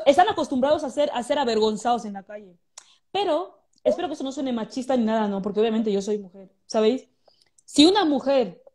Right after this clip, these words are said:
es la que se lía con un hombre casado y toda la cosa,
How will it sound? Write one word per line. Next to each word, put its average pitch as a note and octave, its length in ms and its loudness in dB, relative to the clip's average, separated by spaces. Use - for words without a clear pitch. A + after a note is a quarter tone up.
es B3+ 200 2
la D4 120 0
que A#3 100 -4
se A#3 120 -4
lía B3+ 200 2
con A3+ 200 -2
un B3 160 -2
hombre G#3 500 -6
casado G#3+ 500 0
y G3 60 2
toda A3+ 140 2
la A3 120 2
cosa, A3 460 -4